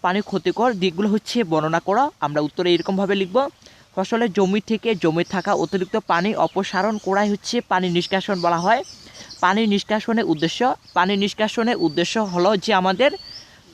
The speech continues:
মাটিতে বায়ু চলাচল হচ্ছে বাড়ানো, গাছের মূলকে কার্যকরী করা, উপকারী অণুজীবকে কার্যকর বৃদ্ধি করা, মাটির তাপমাত্রা সহনশীল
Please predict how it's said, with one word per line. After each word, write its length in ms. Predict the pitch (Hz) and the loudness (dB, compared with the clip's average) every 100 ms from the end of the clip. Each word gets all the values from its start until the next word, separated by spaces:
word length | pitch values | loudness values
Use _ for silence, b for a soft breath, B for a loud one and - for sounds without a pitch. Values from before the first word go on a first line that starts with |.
| B B | B B
মাটিতে 460 | 156 180 240 240 214 | 0 0 0 -2 0
বায়ু 380 | 165 170 220 311 _ b b b - | 2 4 2 -4 _ b b b -4
চলাচল 380 | 202 202 240 214 | 0 0 0 0
হচ্ছে 380 | 208 - 233 | -2 -2 -2
বাড়ানো, 540 | 185 160 151 165 220 311 - - | 2 2 4 2 0 -2 -8 -4
গাছের 320 | 156 165 240 | -2 -2 0
মূলকে 360 | 208 185 196 220 | 2 2 0 -2
কার্যকরী 500 | 190 151 165 190 202 | -2 0 0 0 0
করা, 340 | 196 214 285 370 - | 2 4 2 0 -10
উপকারী 540 | 175 - 220 220 285 - | -8 -4 0 0 0 -2
অণুজীবকে 520 | 175 202 180 220 233 | 0 0 -2 -4 -4
কার্যকর 420 | 220 160 151 196 | -2 -2 0 -2
বৃদ্ধি 300 | 180 156 143 | 0 0 0
করা, 340 | 180 208 262 349 _ b b 160 | 0 0 0 -2 _ b b -4
মাটির 320 | 170 240 240 | -2 -2 -4
তাপমাত্রা 560 | 214 180 175 - - 254 | -2 0 0 -4 -2 -4
সহনশীল 680 | - 180 175 196 240 269 | -2 -2 -2 -2 -4 -4